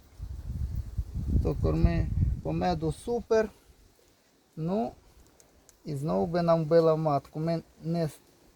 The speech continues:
не хочемо ризикувати. Дивіться, які тут зимні рамочки тут вже готові. Ми їх годувати не будемо. Вони собі принесли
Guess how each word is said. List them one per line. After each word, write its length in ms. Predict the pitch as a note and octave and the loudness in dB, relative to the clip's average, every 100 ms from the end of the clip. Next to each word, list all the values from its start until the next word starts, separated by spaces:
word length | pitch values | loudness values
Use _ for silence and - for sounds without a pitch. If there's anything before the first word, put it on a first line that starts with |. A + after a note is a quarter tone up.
| _ | _
не 140 | D#3+ D#3+ | -8 -4
хочемо 460 | F3+ F3 - E3 - _ _ _ _ - | -2 -2 -2 -6 -6 _ _ _ _ -4
ризикувати. 920 | E3 D#3 D3+ D#3 F3+ F#3 E3 D3 E3 | 0 2 0 -2 -2 -2 -2 -4 -2
Дивіться, 420 | D#3+ D#3 C3+ C#3+ | 0 0 -2 -6
які 280 | C#3+ - D3 | -10 -10 -12
тут 200 | E3+ C#3+ - - _ - - - _ - - D3 | -10 -12 -14 -20 _ -20 -20 -20 _ -20 -10 -4
зимні 520 | C#3 E3+ F3 E3+ E3 | 0 0 2 2 4
рамочки 540 | F3 E3 D#3+ - E3 | 4 2 0 -2 -8
тут 200 | D#3 D#3+ | -4 -4
вже 160 | D3+ D#3 | 0 2
готові. 520 | D#3+ D#3+ A3 G#3+ G3+ | 2 0 0 2 4
Ми 180 | F#3+ F3+ | 2 0
їх 200 | F3 D#3+ | 0 0
годувати 560 | E3 E3+ E3+ E3 E3+ | 0 0 2 2 0
не 160 | E3 F3+ | -2 -2
будемо. 420 | F3+ A3 G3+ F#3+ | 0 0 0 0
Вони 180 | F3+ F3+ | 0 -2
собі 280 | - E3+ E3+ | -4 -2 -2
принесли 720 | - E3+ F#3+ G3+ - G3 | 0 0 2 2 0 -2